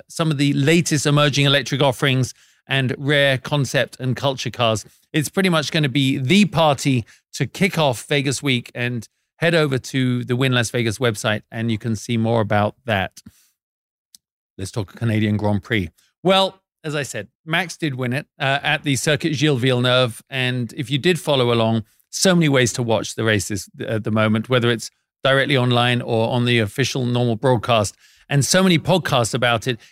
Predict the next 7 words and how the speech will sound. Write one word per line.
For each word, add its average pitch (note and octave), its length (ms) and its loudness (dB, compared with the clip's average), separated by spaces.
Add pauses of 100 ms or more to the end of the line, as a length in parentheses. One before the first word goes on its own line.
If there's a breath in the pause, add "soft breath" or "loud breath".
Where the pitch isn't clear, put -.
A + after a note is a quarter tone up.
You E3 100 0
really F#3+ 160 4
get E3+ 140 2
an D3 160 -2
in-depth F3+ 540 4
insight, D3 640 2 (400)
uh, C3 240 -2